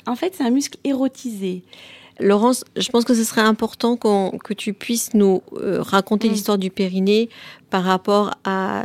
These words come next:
Speaker 2: sa, hum, comment il est dans notre corps,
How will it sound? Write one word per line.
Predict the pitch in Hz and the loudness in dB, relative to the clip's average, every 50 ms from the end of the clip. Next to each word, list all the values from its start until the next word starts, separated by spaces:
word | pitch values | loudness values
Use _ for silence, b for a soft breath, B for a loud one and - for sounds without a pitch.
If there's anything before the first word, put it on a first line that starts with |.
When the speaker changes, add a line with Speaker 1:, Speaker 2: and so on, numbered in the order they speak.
| - - | -8 -10
Speaker 2:
sa, | 190 - - - - - - - 190 202 196 190 190 196 190 | -12 -14 -16 -18 -18 -10 -6 -4 -2 -2 -2 -2 -4 -4 -4
hum, | 190 190 202 196 190 190 190 185 190 190 190 b b b b b b b b b b b - - - - - - _ - - - - | -4 -4 -4 -4 -4 -2 -2 -2 -4 -6 -8 b b b b b b b b b b b -18 -16 -16 -16 -18 -20 _ -16 -14 -6 0
comment | - 254 233 247 247 | 4 4 6 6 6
il | 233 | 4
est | 233 | 4
dans | 214 220 208 | 4 4 4
notre | 208 208 202 - | 4 4 2 0
corps, | - 226 220 233 254 - - - | 0 0 2 2 0 -4 -8 -16